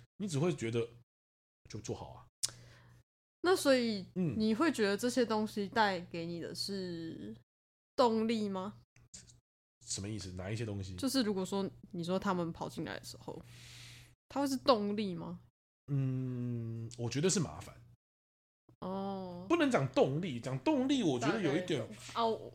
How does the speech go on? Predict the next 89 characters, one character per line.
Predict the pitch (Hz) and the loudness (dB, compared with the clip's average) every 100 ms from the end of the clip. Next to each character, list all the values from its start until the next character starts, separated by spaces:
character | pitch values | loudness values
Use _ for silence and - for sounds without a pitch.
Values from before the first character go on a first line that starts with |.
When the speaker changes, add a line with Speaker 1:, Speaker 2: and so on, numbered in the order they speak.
| - | -6
Speaker 1:
嗯。 | 156 117 | -2 2
Speaker 2:
应， | 254 254 | 0 2
应 | |
该 | 294 | 6
有 | 269 | 6
个 | 208 | 6
更 | 247 | 2
好 | 220 175 180 185 | 2 -2 -2 -6
的 | 185 196 | -6 -8
举 | - 143 | -8 -12
例， | 165 196 | -10 -6
就 | 202 | -4
是 | 208 196 | -2 -4
Speaker 1:
嗯。 | 92 214 - _ _ - - - - _ _ _ | -4 -10 -16 _ _ -16 -16 -20 -20 _ _ _
Speaker 2:
因 | 254 | 0
为 | 269 | 2
命 | 247 226 | 4 2
宫 | 202 | 2
其 | 208 175 | 0 0
实 | |
是 | 170 | -2
什 | 175 | -4
么 | - | -4
都 | 160 | -6
不 | - | -6
想 | 170 - | -8 -8
要 | - | -10
的， | 196 - | -10 -12
Speaker 1:
对。 | - 147 185 | 0 2 2
Speaker 2:
我 | |
是 | 170 | -4
空 | - 170 160 | -4 -6 -6
的。 | 180 - | -10 -2
Speaker 1:
对。 | 156 113 | 2 2
Speaker 2:
这 | 95 311 | 6 6
些 | 320 | 8
东 | 285 | 6
西 | 277 | 4
来 | 240 175 | 6 6
的 | 185 | 6
时 | |
候， | 208 | 4
我， | 190 - - | 4 0 -2
我 | 196 | 2
会 | 220 | 4
很， | 190 - - - | 2 -4 -12 -12
就 | - | -2
是 | 208 226 | 4 6
会 | 220 190 | 4 4
用 | 185 170 | 4 4
它， | 165 156 - - - | 0 -2 -6 -12 6
Speaker 1:
我 | 175 | 10
会 | 262 | 10
用 | 233 | 12
它。 | 254 | 12
Speaker 2:
也 | |
会 | 190 | 12
接 | 208 196 | 6 6
受 | 226 185 | 4 2
它， | 165 | 6
Speaker 1:
我 | |
会 | 196 | 6
接 | 254 214 | 6 4
受 | 208 | 6
它。 | 254 | 6
Speaker 2:
但 | |
其 | 254 | 6
实 | 202 | 2
我 | 202 | 2
想 | 185 175 | 2 2
要 | |
它 | 196 | 0
出 | 190 170 | 0 -2
去。 | 208 196 - - | -2 -2 -4 -2
Speaker 1:
对， | 277 269 214 120 - - 214 | 8 10 10 4 -2 -4 -4
所 | - | 6
以 | 349 | 8
我 | 226 127 | 8 6
会 | 175 | 6
说 | 165 196 | 6 4
我 | 165 113 | 4 0
非 | 107 185 190 | 0 -2 0
常 | 143 | 0
明 | 131 123 131 | 0 0 0
确 | 185 | 2
的 | 139 | 2
在 | 131 | 2
抵 | 139 104 | 0 -2
抗 | - 123 | -2 -2